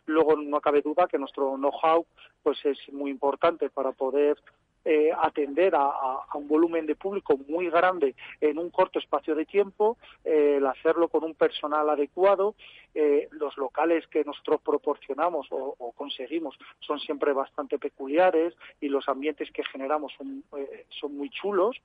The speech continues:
pero yo diría que la principal ventaja, sin ninguna duda, es que no competimos con ningún operador, eh, y todos los operadores nos aportan cuota de mercado. Hacemos en este sentido como si fuéramos un, un, eh, como si fuéramos el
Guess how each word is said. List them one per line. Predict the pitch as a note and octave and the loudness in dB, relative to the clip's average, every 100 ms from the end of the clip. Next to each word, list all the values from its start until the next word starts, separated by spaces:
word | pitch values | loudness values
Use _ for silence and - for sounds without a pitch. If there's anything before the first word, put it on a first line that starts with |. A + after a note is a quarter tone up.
| - - _ | -20 -20 _
pero | D#3 D3 D3 C#3+ C#3+ C#3 C3+ - | 4 6 6 6 6 4 0 -2
yo | E3+ | 0
diría | F3 F3+ F#3+ | 2 0 0
que | E3+ D#3 | 0 2
la | D3 | 0
principal | - D3 - D3 F3 | 0 -4 -4 0 2
ventaja, | G3+ D#3 - F3 - A3+ - _ _ - | 2 0 0 0 0 -2 -2 _ _ -12
sin | D3+ | -8
ninguna | D3 C#3 F3 E3+ | -6 -4 0 0
duda, | D#3 F3 G3 G3+ _ _ | 2 2 2 0 _ _
es | - - | -12 -6
que | D#3+ | -2
no | D#3 | 0
competimos | - D4 G#3+ A3 F3+ | -2 -2 -2 -4 -6
con | - D#3 | -2 -2
ningún | D#3 D3+ | -2 0
operador, | D3+ D#3+ D#3 D#3 F#3 G#3 - - | 2 4 4 6 4 2 -8 -14
eh, | - D#3+ D3+ D3+ G#3 | -4 0 2 2 -2
y | D#3+ | -8
todos | - D#3+ E3+ | -4 0 4
los | F3 F#3+ | 4 2
operadores | - E3 F3 F#3 G3+ G#3+ - | 4 4 6 4 4 0 -2
nos | A3 - | -4 -2
aportan | C3+ - A3 - D3 | -2 0 0 0 0
cuota | D#3+ D#3 | 0 2
de | C#3 | 0
mercado. | C3 - B2+ B2 - - | -4 -10 -12 -12 -18 -6
Hacemos | D3+ E3 F3+ F#3 | -4 -2 -2 -4
en | |
este | F3 F3+ | -4 -4
sentido | F3 E3+ F3 | -4 -2 0
como | F#3+ E3+ | 0 -2
si | - D#3+ | -6 -2
fuéramos | E3+ E3 E3+ F3+ - - - | 2 4 2 -2 -6 -18 -2
un, | E3 E3 | 0 0
un, | E3 D3+ E3 E3 F3 F3 | -4 -6 -6 -6 -8 -6
eh, | - F3 | -6 -6
como | E3 D#3 | -8 -4
si | D#3+ | 2
fuéramos | G3 A3 | 2 2
el | D#3+ | -4